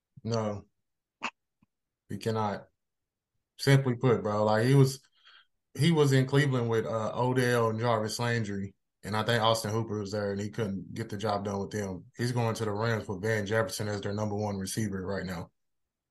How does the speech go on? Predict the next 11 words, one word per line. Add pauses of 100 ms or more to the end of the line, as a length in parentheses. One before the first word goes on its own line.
(920)
And
he
couldn't
get
the
job
done
with
D
J
Moore